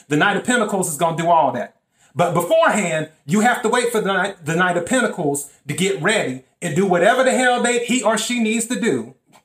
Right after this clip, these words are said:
to look as good as they want to look to go to the club. Oh, okay. Post-traumatic stress. All right, let me bring it back in. That's what the Knight of Pentacles is.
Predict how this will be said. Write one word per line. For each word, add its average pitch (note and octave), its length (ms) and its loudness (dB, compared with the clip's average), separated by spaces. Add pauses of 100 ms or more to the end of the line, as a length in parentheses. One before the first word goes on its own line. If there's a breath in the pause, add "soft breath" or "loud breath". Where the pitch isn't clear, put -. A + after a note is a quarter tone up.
(360)
to F3 100 -2
look G#3 340 -2
as C#3+ 160 -6
good F#3+ 220 2
as G#3 80 0
they G#3+ 120 4
want A3 220 2
to A3 40 0
look A3+ 240 0
to F#3+ 80 -4
go F3 140 -2
to F3 120 -6
the D3 80 -6
club. - 400 -2 (1120)
Oh, D#3 300 -2
okay. C3 300 -4 (1000)
Post-traumatic D#3+ 580 -2
stress. - 460 -8 (540)
All D3+ 160 2
right, A#2 240 -2 (180)
let C#3 140 -2
me C#3+ 60 2
bring D3 200 0
it C3+ 80 0
back C3+ 220 -2
in. B2+ 180 -2 (1200 soft breath)
That's G#3 380 -2
what G#3 180 0
the F3 80 0
Knight E3+ 180 2
of E3 80 -4
Pentacles D3+ 400 -4
is. - 380 -8